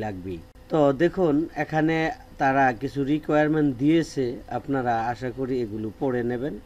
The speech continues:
তো আমি একটি বিষয় আপনাদের দেখাচ্ছি, যেমন per task।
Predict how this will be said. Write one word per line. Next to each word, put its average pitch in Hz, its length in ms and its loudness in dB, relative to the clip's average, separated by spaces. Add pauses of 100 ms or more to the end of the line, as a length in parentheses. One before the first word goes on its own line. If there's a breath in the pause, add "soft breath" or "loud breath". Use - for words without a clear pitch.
(420 loud breath)
তো 135 120 -2
আমি 139 100 2 (160)
একটি - 280 -2 (140)
বিষয় 131 280 -2
আপনাদের 117 360 -4 (140)
দেখাচ্ছি, 107 360 -10 (100)
যেমন 110 220 -6 (100)
per 143 180 6 (160)
task। 110 260 -2